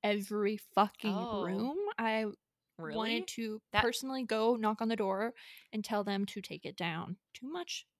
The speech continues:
Speaker 1: too much,
Speaker 2: That
Speaker 1: too
Speaker 2: wallpaper
Speaker 1: much.
Speaker 2: was everywhere years ago.
Speaker 1: Mm-hmm.
Speaker 2: Everybody had banana leaf wallpaper in some room of their house.
Speaker 1: I still like it when it's tastefully done,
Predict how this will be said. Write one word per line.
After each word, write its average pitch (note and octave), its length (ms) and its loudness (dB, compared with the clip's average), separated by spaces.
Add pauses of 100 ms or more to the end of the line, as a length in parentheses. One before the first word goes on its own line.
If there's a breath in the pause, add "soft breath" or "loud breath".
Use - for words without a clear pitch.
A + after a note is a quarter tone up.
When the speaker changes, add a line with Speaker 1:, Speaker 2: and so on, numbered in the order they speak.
Speaker 1:
too E4 160 -6
much, D4 180 -4
Speaker 2:
That F#3 240 -4
Speaker 1:
too - 60 -10
Speaker 2:
wallpaper F#3+ 580 2
Speaker 1:
much. F3 280 -2
Speaker 2:
was F#3+ 40 -10 (180)
everywhere E3+ 960 2
years D#3+ 380 -6
ago. D#3+ 140 0 (300)
Speaker 1:
Mm-hmm. G3+ 200 -2 (180)
Speaker 2:
Everybody F#3+ 640 2
had F#3+ 280 -2
banana E3+ 360 -4
leaf D#3+ 280 -14
wallpaper E3 500 -10
in E3+ 200 -8
some G#3 500 -2
room G#3 140 -6
of F3 100 -8
their E3 160 -8
house. D#3 240 -2
Speaker 1:
I B3+ 60 4
still G4 380 2
like A3+ 260 -2
it C#4 260 2
when A3 180 0
it's - 200 -14
tastefully C#4 720 -4
done, D#4 460 0